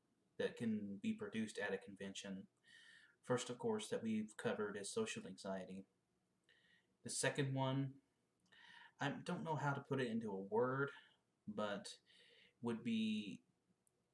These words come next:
the quote-unquote attention grabber. The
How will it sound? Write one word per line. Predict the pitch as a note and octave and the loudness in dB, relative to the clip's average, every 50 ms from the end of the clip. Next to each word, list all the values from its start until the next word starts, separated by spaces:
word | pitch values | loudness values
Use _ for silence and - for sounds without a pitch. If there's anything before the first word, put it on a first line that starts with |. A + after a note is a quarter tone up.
| _ | _
the | B2+ B2+ A#2+ A#2 A2 | -6 0 0 0 0
quote-unquote | - - C3 A#2+ A#2 A2 G#2+ G#2+ A2+ A2 G#2+ G#2+ - - - | 4 6 6 8 8 6 4 4 4 4 4 2 0 -2 -4
attention | A#2 - - - D3 C#3 B2+ - A#2 G2+ G2 | -2 -2 0 4 4 4 4 4 0 -2 -2
grabber. | G2 F#2+ F2+ F2+ F2+ - - - - - _ _ _ _ _ _ _ _ _ _ _ _ _ _ _ _ _ _ _ _ _ _ _ _ _ _ _ _ _ _ _ _ _ _ _ _ - - D#4 - - - _ _ _ _ _ _ _ - - _ _ _ _ _ _ _ _ _ _ _ _ _ - | 0 0 0 0 -2 -4 -6 -6 -8 -14 _ _ _ _ _ _ _ _ _ _ _ _ _ _ _ _ _ _ _ _ _ _ _ _ _ _ _ _ _ _ _ _ _ _ _ _ -10 -10 -10 -10 -14 -20 _ _ _ _ _ _ _ -20 -20 _ _ _ _ _ _ _ _ _ _ _ _ _ -8
The | B2 A#2 A2+ - A2+ A2 G#2+ - F#2+ - | -4 -2 0 0 0 0 0 -2 -4 -8